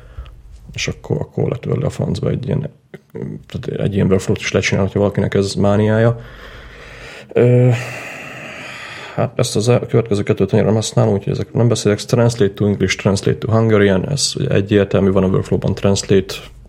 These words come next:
tehát fordítás, ö, ö, action, ami igazából a kijelölt szöveget fordítja, egy ilyen quick lookot dob, és akkor ugye, ha magyar szöveg és angolra akarom fordítani, akkor ugye angol,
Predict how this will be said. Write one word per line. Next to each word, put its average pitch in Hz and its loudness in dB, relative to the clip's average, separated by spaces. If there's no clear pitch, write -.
tehát - -6
fordítás, 95 0
ö, 98 4
ö, - -8
action, - 2
ami 95 2
igazából 92 2
a - -2
kijelölt 87 4
szöveget 90 0
fordítja, - 0
egy 180 -2
ilyen - -2
quick - -2
lookot - -2
dob, 101 2
és 92 0
akkor - -4
ugye, - 2
ha - -4
magyar 92 0
szöveg 92 0
és 98 -2
angolra 92 0
akarom 92 0
fordítani, - -2
akkor - -6
ugye - -2
angol, 107 2